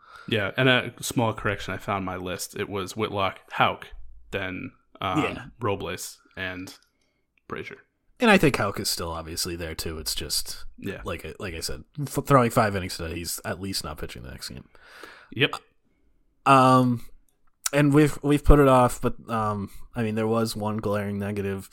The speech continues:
Speaker 2: in this game. Uh, we mentioned it, but, uh, we should probably spend a little more time on it. Chris Sale just was not good. Um, I will say I think he was hurt a little bit by Kyle Schwarber playing first base. Um, Schwarber cannot move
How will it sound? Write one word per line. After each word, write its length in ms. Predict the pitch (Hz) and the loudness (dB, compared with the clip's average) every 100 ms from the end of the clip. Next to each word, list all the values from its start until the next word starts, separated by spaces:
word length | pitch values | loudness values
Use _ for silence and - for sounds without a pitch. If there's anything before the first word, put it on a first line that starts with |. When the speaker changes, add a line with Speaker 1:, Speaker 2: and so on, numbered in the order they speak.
| - - - - - | -20 -20 -20 -20 0
Speaker 2:
in 140 | 147 | 4
this 140 | 160 147 | 4 4
game. 460 | 147 143 139 131 - | 2 2 2 0 -4
Uh, 200 | 110 110 | -2 0
we 80 | 107 | 0
mentioned 340 | 113 113 110 107 | -2 -2 -4 -4
it, 140 | 98 | -6
but, 200 | 101 95 _ _ | -8 -8 _ _
uh, 180 | 95 92 | -10 -8
we 60 | 95 | -8
should 120 | - | -6
probably 260 | 104 98 90 | -4 -4 -6
spend 240 | - 90 | -10 -6
a 40 | |
little 180 | 107 143 | 0 4
more 140 | 135 123 | 4 4
time 240 | 113 110 | 2 0
on 120 | 98 | -2
it. 60 | 92 | -4
Chris 200 | 123 - | -4 -4
Sale 300 | 107 98 90 | -2 -4 -4
just 540 | 85 78 - _ - | -8 -8 -8 _ -14
was 240 | 95 85 98 | -8 -6 -6
not 280 | 90 - | -8 -10
good. 340 | - 90 82 87 - - | -8 -8 -8 -10 -12 -12
Um, 420 | 92 85 78 76 _ - - - _ _ - - - | -10 -8 -10 -14 _ -20 -20 -20 _ _ -18 -18 -6
I 100 | - | -2
will 160 | 107 123 | 2 2
say 260 | - 131 113 | 4 4 4
I 40 | |
think 220 | - 120 | 2 -2
he 100 | - | 0
was 160 | 107 - | -2 -2
hurt 260 | 101 104 - | -2 -4 -8
a 80 | 90 | -14
little 340 | 82 95 104 | -10 -8 -6
bit 280 | 98 95 - - - 123 | -6 -8 -8 -20 -18 -8
by 340 | 92 92 87 82 | -4 -2 -2 -4
Kyle 280 | - 92 82 | -4 -4 0
Schwarber 440 | - 127 123 120 | 4 6 6 6
playing 240 | 113 92 | 4 2
first 300 | - 87 - - | -2 -6 -6 -2
base. 420 | 95 90 - - - | -2 0 -2 -4 -8
Um, 400 | 85 85 76 - - - - - - | -8 -8 -12 -12 -14 -14 -18 -20 -8
Schwarber 380 | - 143 147 175 | 4 6 8 4
cannot 440 | - 78 78 80 _ - | 2 -6 -6 -8 _ -12
move 500 | 85 101 139 - | -4 2 2 2